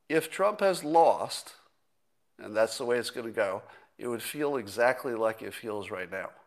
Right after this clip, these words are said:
It would feel like it's slipping away, and then it just slips away, and everything felt just like it should have felt. The other possibility is the third act, that the way you feel right now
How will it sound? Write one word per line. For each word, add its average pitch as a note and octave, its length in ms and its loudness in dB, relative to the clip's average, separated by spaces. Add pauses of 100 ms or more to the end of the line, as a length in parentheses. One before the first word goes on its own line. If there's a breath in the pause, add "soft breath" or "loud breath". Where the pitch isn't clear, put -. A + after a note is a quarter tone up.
(540 soft breath)
It - 60 -14
would G2 100 -12
feel A#2 200 -2
like A2+ 200 4
it's G#2 140 -8
slipping C3 440 -4
away, A2+ 560 6
and G2+ 120 -8
then G2+ 140 -6
it G2 100 -8
just G#2+ 200 -10
slips - 260 -8
away, G2 340 -8 (500 loud breath)
and G#2+ 220 -6
everything A#2+ 460 -2
felt A#2+ 560 2
just - 260 -6
like C#3 180 -2 (340)
it C#3 120 -8
should - 160 -8
have - 80 -10
felt. - 220 -10 (1000 soft breath)
The - 140 -2
other A3+ 200 2
possibility C3+ 800 6
is B2 280 -6
the B2 160 -6
third D3 320 -4
act, - 420 -6 (680 soft breath)
that A#2 180 -4
the A#2 100 -2
way C3+ 260 2
you F#3 140 -6
feel F3+ 500 -2
right C#3+ 220 4
now B2 480 -2